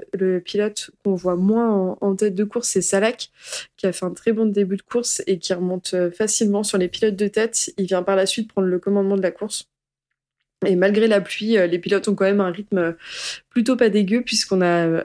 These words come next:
Arbolino qui est, qui est dans une très bonne lancée, qui décide de remonter les pilotes un à un pour se caler dans la roue de Salak, euh, qui, euh, lui, euh, fait une da-, une, euh, une erreur, euh, neuf tours avant la fin de la course et qui permet à Arbolino de le dépasser.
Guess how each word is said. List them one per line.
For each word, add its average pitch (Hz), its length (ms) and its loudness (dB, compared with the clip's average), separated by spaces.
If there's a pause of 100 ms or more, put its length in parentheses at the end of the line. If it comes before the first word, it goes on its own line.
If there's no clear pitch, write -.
Arbolino 226 600 4
qui 233 220 -6
est, 170 220 0
qui - 120 -2
est 190 40 2
dans 185 120 2
une 175 200 2
très - 180 -2
bonne 240 180 2
lancée, 214 380 -2
qui - 160 -10
décide 196 300 -4
de 202 80 2
remonter 196 320 2
les 202 100 4
pilotes 185 320 0
un 220 220 4
à 226 40 4
un 220 160 2
pour 214 160 -6
se - 100 -8
caler 202 220 0
dans 202 120 2
la 170 100 2
roue 180 140 0
de 208 40 -6
Salak, 196 440 0 (640)
euh, 165 320 0
qui, 190 400 0
euh, 170 320 4
lui, 202 440 2
euh, 170 120 4
fait 196 160 2
une 185 100 2
da-, 196 180 4
une, 185 300 2
euh, 165 400 0
une 190 220 2
erreur, 208 340 4
euh, 196 120 4
neuf 196 220 2
tours 233 200 -2
avant 185 160 2
la 185 100 2
fin 233 120 0
de 226 40 2
la 196 80 2
course 226 440 -2
et 190 100 0
qui 180 160 -6
permet 185 260 0
à 202 60 2
Arbolino 185 420 2
de 208 80 -4
le 185 80 4
dépasser. 202 560 0